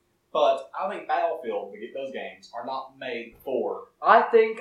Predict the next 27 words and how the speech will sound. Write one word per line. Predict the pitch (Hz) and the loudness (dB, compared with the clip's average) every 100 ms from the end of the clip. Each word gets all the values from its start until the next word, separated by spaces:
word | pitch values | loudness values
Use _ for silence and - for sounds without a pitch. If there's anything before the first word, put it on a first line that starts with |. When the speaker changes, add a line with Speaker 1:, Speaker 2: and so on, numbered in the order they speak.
| - | 2
Speaker 2:
I | 180 | 2
think | 190 180 | 2 -2
Speaker 1:
Battle | - 143 170 | 4 6 6
Royale. | 175 | 4
Speaker 2:
Battlefield, | 196 202 196 196 | -2 -2 -6 -8
Battlefield | 143 139 156 170 190 190 185 | 2 4 4 0 -4 -8 -4
is | 139 - | -6 -4
better | 143 139 165 | -2 0 -2
for | 165 | -4
that | 170 185 180 | -2 0 0
kind | 196 | -6
of | 185 | -6
game | 185 185 | -8 -4
mode | 190 202 | -2 -2
because | 185 - 147 - | -6 -4 -4 -4
the | 127 | -4
maps | 135 151 - 147 | 0 0 0 -6
are | 127 - _ _ - | -8 -10 _ _ 0
big. | 147 113 - - | 0 0 -4 -8
Speaker 1:
The | |
maps | 151 196 190 | -4 -2 0
are | 165 | 2
Speaker 2:
But | 151 | 4
Speaker 1:
large. | 147 - | 4 8
Speaker 2:
Call | 175 202 | 8 10
of | 190 | 8
Duty, | 196 214 226 226 - | 6 4 -2 -6 -18